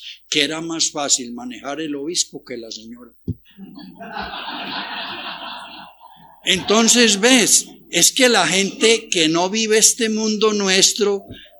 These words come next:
ve un poquito los toros desde la barrera. No es-, yo estoy totalmente de acuerdo con lo tuyo. El problema del celibato, del clero, debe ser totalmente opcional.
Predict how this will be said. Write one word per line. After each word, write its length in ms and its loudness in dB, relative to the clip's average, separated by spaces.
ve 260 4
un 220 2
poquito 580 2
los 260 2
toros 420 2
desde 340 0
la 140 2
barrera. 640 0
No 360 6
es-, 140 0
yo 160 4
estoy 400 6
totalmente 880 2
de 100 2
acuerdo 480 -6
con 220 -2
lo 120 -6
tuyo. 340 -4
El 420 2
problema 920 2
del 400 -2
celibato, 880 0
del 240 -12
clero, 560 2
debe 460 2
ser 500 2
totalmente 1080 2
opcional. 680 -4